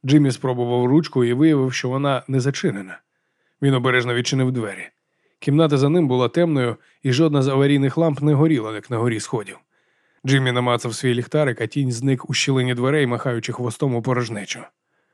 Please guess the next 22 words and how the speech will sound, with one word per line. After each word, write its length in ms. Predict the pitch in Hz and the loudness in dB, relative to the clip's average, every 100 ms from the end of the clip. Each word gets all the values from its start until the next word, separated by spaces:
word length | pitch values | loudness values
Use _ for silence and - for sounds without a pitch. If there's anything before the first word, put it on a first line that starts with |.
| _ - | _ -2
У 80 | |
той 140 | 131 139 | 2 2
момент, 360 | 123 147 147 | 2 2 0
коли 220 | 127 120 120 | -2 -4 -2
увімкнувся 640 | 117 123 143 127 110 117 | -2 -2 0 -2 -2 -4
ліхтарик, 500 | 117 - 156 131 - _ _ _ | -4 0 2 0 -4 _ _ _
пролунав 500 | 139 139 151 170 147 | 2 4 4 2 2
здивований 520 | 127 135 135 135 135 | 2 2 2 2 0
шипіт. 560 | - - 127 - - - _ _ _ _ _ _ 123 | 0 0 -2 -4 -16 -20 _ _ _ _ _ _ -2
Джиммі 300 | 135 139 117 | 2 2 0
зупинився, 560 | 117 139 160 143 117 | 0 0 2 0 -2
майже 280 | 120 120 120 | -2 0 0
просунувши 560 | 123 123 139 123 120 131 | -2 -4 -2 -4 -4 -2
ногу 220 | 123 123 | 0 0
в 60 | 123 | 0
двері, 260 | 170 143 | 2 2
коли 220 | 120 127 | 0 -2
світло 340 | 123 139 131 123 | -2 -2 -2 -2
ліхтарика 460 | 117 - 156 135 | -2 0 0 0
впало 320 | 123 110 131 123 | -2 -2 -2 -2
на 120 | 123 | -4
обличчя, 440 | 120 160 156 147 | 0 2 2 -2